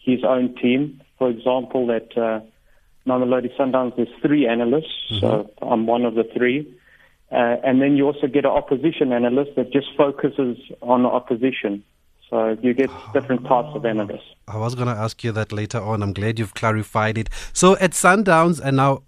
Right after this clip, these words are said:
Speaker 2: what does your job entail? What exactly is it that you do?
Speaker 1: Uh, basically, opposition analysis. So, for example, say we play in a team next week, say Wednesday or Saturday or this weekend. Um, I tend to go watch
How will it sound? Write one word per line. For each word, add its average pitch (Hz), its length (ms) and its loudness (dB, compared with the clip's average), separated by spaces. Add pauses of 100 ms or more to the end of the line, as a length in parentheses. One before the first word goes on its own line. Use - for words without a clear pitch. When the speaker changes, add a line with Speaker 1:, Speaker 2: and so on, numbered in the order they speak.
(120)
Speaker 2:
what 139 160 6
does 143 120 2
your 117 140 2 (120)
job 107 140 0
entail? 98 440 -6 (180)
What 113 100 -4
exactly 113 400 -4
is 104 120 -4
it 98 100 -6
that 95 160 -6
you 90 140 -6
do? 85 260 -8
Speaker 1:
Uh, 156 260 4 (960)
basically, 175 540 2 (480)
opposition 151 560 0
analysis. 147 540 0 (160)
So, 131 260 2 (220)
for 135 120 2
example, 139 520 -2
say 135 120 2
we 135 120 0
play 135 240 0
in 131 80 -2
a 127 180 -4
team 127 200 2
next 123 260 -2
week, 123 240 2 (160)
say 123 160 2 (280)
Wednesday 123 600 0
or 104 180 -4
Saturday 123 400 0
or 117 160 0
this 120 240 0
weekend. 131 540 0 (500)
Um, 120 520 0 (100)
I 131 80 2 (120)
tend 143 200 2
to - 20 0 (100)
go 131 60 4
watch 131 280 0